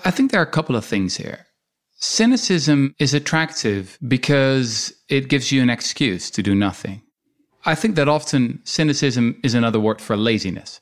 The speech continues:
because if things are lost anyway, then who cares? And then you have to understand that those at the top often want you to be cynical because that's how they rule.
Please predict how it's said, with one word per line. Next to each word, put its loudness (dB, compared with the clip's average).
because 0
if 0
things 0
are 4
lost 2
anyway, -4
then 0
who 0
cares? -8
And 2
then 2
you 4
have 0
to -2
understand 0
that -2
those 2
at -2
the -4
top -2
often -2
want 0
you 0
to -10
be -8
cynical -6
because 0
that's 0
how 0
they 0
rule. -4